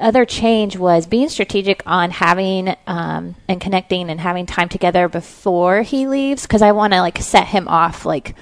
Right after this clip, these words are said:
um, as he goes on a trip, set him off for success, and then, and then having a, an intentional way of receiving him when he gets home, um, to know that, hey, we are glad you are here. Um, I'm, one of my goals has always been, is to have a home that is, um,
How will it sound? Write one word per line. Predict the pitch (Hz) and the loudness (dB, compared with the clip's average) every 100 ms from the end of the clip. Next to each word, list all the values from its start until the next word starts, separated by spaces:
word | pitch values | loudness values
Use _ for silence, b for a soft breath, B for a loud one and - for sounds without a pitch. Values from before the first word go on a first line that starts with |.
| B B B B | B B B B
um, | 185 160 160 | 0 0 0
as | 185 | 0
he | 185 | 2
goes | 185 185 | 2 4
on | 180 165 | 2 -2
a | 160 | -6
trip, | - 160 - | -2 -2 0
set | - 175 | 2 2
him | 175 | 2
off | 170 | -2
for | 180 | -2
success, | - 175 - 180 - | -4 -4 -4 -4 0
and | 202 233 | 2 4
then, | 240 | 2
and | - 220 | 0 2
then | 226 | 4
having | 220 277 294 254 | 2 2 2 2
a, | 208 190 - | 4 2 0
an | - 208 | -4 -2
intentional | 214 208 220 208 214 190 | -2 -2 -2 -2 -2 0
way | 180 | 0
of | 175 | -2
receiving | 175 - 170 170 | -4 -4 -4 -4
him | 170 | -8
when | 156 143 | -8 -10
he | 147 | -10
gets | - - | -10 -12
home, | - - - - B B | -12 -12 -12 -16 B B
um, | 180 165 165 | 0 0 0
to | 185 | -2
know | 170 160 | 2 2
that, | 156 151 | 2 2
hey, | - 175 165 | 2 2 2
we | 170 | -4
are | - | -8
glad | - 190 202 | -2 2 2
you | 196 | 2
are | 175 | -2
here. | 170 233 202 196 190 - B B | -2 2 4 4 2 -2 B B
Um, | 175 170 160 160 | -2 0 -2 -2
I'm, | 180 180 175 _ _ 156 - - | -4 -4 -12 _ _ -20 -18 -12
one | 185 202 208 | -2 0 2
of | 180 | 0
my | 185 175 | 0 0
goals | 160 175 170 180 | 2 2 2 0
has | 165 | -2
always | - 170 170 165 | 0 2 2 2
been, | 165 160 165 | -2 -2 -6
is | 175 | -8
to | 175 | -6
have | 170 165 165 | -2 0 0
a | 160 151 | -2 -4
home | - - 185 180 180 165 | -6 -6 -4 -4 -4 -2
that | 156 151 - | 0 0 -2
is, | 170 151 151 160 - | -4 -2 -4 -6 -10
um, | - 170 160 180 | -10 -8 -10 -14